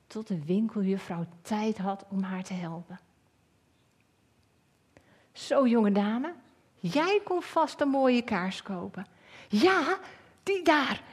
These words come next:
En ze wees naar de mooie kaars boven in het rek.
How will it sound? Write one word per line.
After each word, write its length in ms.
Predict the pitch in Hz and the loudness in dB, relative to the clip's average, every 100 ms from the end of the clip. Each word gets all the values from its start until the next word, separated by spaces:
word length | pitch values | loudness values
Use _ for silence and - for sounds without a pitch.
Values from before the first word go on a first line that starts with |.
| - | -6
En 180 | 196 202 | -2 0
ze 280 | 190 170 175 | -2 -4 -4
wees 440 | 254 294 302 - | -2 0 0 0
naar 160 | 208 196 | 0 0
de 160 | 190 175 | 0 0
mooie 360 | 330 294 254 | 2 4 4
kaars 380 | 226 233 262 247 | 4 -2 -4 -4
boven 360 | 220 220 226 233 | -2 0 0 0
in 120 | 220 | 0
het 120 | 214 | 0
rek. 340 | 185 185 - | -2 -6 -12